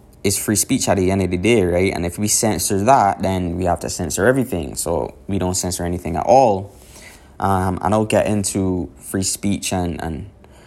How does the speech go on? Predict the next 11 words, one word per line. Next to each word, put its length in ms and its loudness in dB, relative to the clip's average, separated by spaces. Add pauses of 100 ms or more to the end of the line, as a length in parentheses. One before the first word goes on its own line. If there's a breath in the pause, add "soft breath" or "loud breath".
(180 loud breath)
how 520 2
a 60 0
lot 220 4
of 80 -2
the 60 -4
corporations 680 -2
are 220 -2
actually 560 -2 (140)
censoring 680 -2
us. 380 -4 (140)
Um, 500 -6